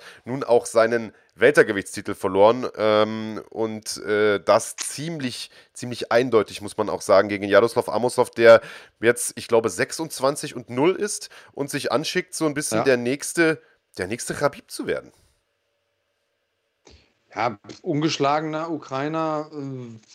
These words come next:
Speaker 2: unglaublich stark, hat auch in Bellator vorher schon, ähm, aufgeräumt, also das war, glaub ich, sein, sein siebter Kampf bei Bellator,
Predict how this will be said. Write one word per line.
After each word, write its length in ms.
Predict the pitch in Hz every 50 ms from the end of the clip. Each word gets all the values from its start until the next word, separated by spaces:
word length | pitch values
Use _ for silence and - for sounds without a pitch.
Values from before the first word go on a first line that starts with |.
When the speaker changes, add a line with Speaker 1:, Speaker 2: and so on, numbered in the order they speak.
| - _ _
Speaker 2:
unglaublich 560 | - 196 165 170 185 180 160 156 160 147 -
stark, 540 | - - 143 135 139 151 165 156 160 - _ _ _ _ _ _
hat 160 | - 151 151
auch 100 | 165 143
in 100 | 147 139
Bellator 340 | 131 135 160 165 - 156 135
vorher 320 | - - 151 160 180 185
schon, 300 | - 151 147 143 170 170 - -
ähm, 280 | 143 135 135 131 139 -
aufgeräumt, 680 | 127 147 - - 147 127 120 131 135 143 156 165 156
also 160 | 143 127 127
das 100 | 127 120 113
war, 120 | 139 143
glaub 120 | 139 143 139
ich, 60 | 123
sein, 240 | 135 131 127 127 _ _ _ _ _ _ _
sein 180 | - 135 131 120
siebter 360 | 107 127 151 151 - 160 131
Kampf 280 | - 139 147 160 160
bei 160 | - - 139 127
Bellator, 640 | 123 135 143 156 160 156 - 170 170 170 175 170